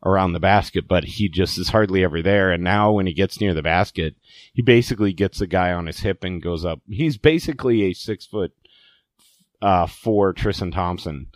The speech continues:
<laughs> where he just goes up with a little jump hook. Like, if you play on the Cavs, there are two shots you have to have in your game,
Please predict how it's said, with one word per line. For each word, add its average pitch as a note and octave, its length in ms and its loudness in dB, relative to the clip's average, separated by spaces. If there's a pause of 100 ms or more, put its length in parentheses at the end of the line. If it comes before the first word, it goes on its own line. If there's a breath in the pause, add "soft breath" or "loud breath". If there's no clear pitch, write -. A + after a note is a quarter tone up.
(200 loud breath)
<laughs> - 380 2
where F3+ 100 4
he C#3+ 60 6
just - 300 0
goes B2 280 2
up A2+ 160 -2
with G#2 100 -4
a G2 40 -8
little F#2+ 240 -2
jump F2 300 -6
hook. - 260 -12 (360 loud breath)
Like, B2+ 220 2
if C3+ 220 -4
you F#3+ 180 0
play G3+ 280 0
on E3 120 2
the B2+ 80 0
Cavs, F2 640 -2 (160)
there C3 180 4
are C#3+ 60 4
two C3+ 240 -2
shots G2+ 460 -2
you G2 100 -4
have F2+ 220 -2
to D#2 100 -4
have E2 180 -2
in D#2 120 -8
your D2+ 120 -8
game, D2 320 -6